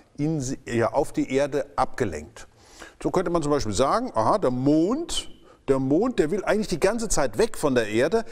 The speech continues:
der bewegt sich nämlich immer geradeaus, aber durch die Schwerkraft der Erde wird der Mond auf der Bahn gehalten. So ist es nicht, sondern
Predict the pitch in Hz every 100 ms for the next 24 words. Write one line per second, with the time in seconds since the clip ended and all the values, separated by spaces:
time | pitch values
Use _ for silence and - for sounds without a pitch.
0 | - 135 139 143 208 - 202 165 160 135
1 | 180 214 208 135 147 139 107 156 285 -
2 | - - - - - 180 220 180 165 156
3 | 131 - 135 180 220 - 185 226 262 -
4 | - - - - 156 151 147 196 220 180
5 | 185 185 160 147 180 202 165 - 160 -
6 | 135 165 143 110 107 104 98 - 117 110
7 | 156 - 131 147 - - - _ _ _
8 | _ _ - - 110 175 180 - - -
9 | - - _ - 131 202 220 240